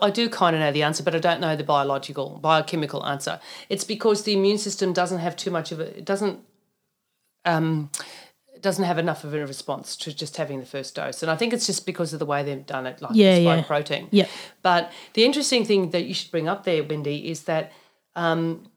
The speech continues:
Speaker 1: you know how we hear about the different variants?
Speaker 2: Mm.
Speaker 1: Unfortunately, what's going on, and I, I, you know, I completely understand. I'm not,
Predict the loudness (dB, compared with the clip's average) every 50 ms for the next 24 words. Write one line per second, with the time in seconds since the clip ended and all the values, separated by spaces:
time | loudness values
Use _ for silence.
0 | _ _ _ -20 _ -4 2 4 6 6 6 6 6 4 4 4 2 2 0 2
1 | 2 0 0 0 -2 -6 -6 -6 -6 -8 -6 -4 -2 -2 -2 -2 -2 -2 -4 -6
2 | -8 -8 -8 -8 0 4 6 8 8 8 6 2 -2 -8 _ _ _ _ _ _
3 | _ _ _ -4 -2 -2 -2 -2 -6 -6 -4 -2 -2 -2 -2 -2 -2 0 0 -2
4 | -2 -2 -4 -4 -2 -2 -4 -4 -4 -6 -4 -2 -2 0 0 -2 -2 -4 -4 -4
5 | -2 -2 -4 -4 -4 -4 -4 -6 -8 -16 _ _ _ _ _ 2 4 4 4 4
6 | 2 0 -2 -2 -2 -2 0 2 4 6 4 4 4 4 2 2 2 0 -2 -2
7 | 0 2 0 2 2 2 0 0 2 0 0 0 0 0 2 2 2 2 4 2
8 | 2 0